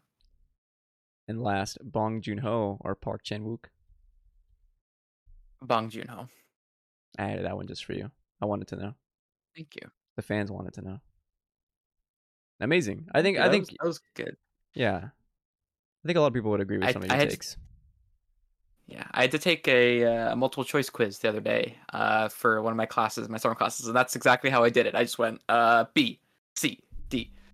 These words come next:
Speaker 1: Just felt it. Like, sure,
Speaker 2: <laughs>
Speaker 1: sure.
Speaker 2: Yeah. Mm-hmm.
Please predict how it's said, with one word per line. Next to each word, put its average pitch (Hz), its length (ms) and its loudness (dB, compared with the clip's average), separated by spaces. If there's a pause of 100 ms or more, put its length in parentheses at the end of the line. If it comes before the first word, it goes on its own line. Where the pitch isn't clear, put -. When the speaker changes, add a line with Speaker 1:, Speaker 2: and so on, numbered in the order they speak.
Speaker 1:
Just - 220 -4
felt 104 220 0
it. 139 120 2 (800)
Like, 139 160 -8
sure, 214 320 2
Speaker 2:
<laughs> 277 40 0
Speaker 1:
sure. 247 300 2
Speaker 2:
Yeah. 123 260 6 (1500)
Mm-hmm. 131 100 -6